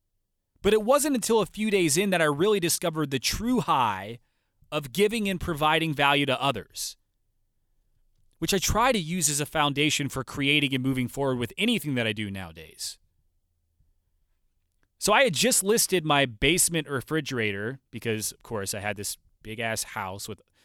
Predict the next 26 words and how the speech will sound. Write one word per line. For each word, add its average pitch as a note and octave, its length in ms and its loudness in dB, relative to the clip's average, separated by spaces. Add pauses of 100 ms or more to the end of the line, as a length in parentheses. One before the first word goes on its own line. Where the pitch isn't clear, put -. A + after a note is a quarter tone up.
(160)
multiple A#2 680 -2
refrigerators. G2+ 920 -12 (1600)
I G3+ 140 4
had E3+ 100 2
just F#3 240 2
listed G3+ 320 0
my D#3 100 2
basement E3 440 0
refrigerator C#3+ 440 -2
on A#2+ 120 -2
Craigslist, A2+ 680 -6 (520)
and D3 100 0
I D#3+ 40 2
had F3+ 120 6
an E3+ 160 0
overwhelming F3 600 2
response B2+ 500 0
from C#3+ 140 -4
the B2+ 80 -4
typical D3+ 500 -6 (100)
Craigslist D3+ 640 -2
maniacs C3 640 0
blowing C3+ 320 -2
up C3 80 0
my B2 140 -2
email A#2 580 -6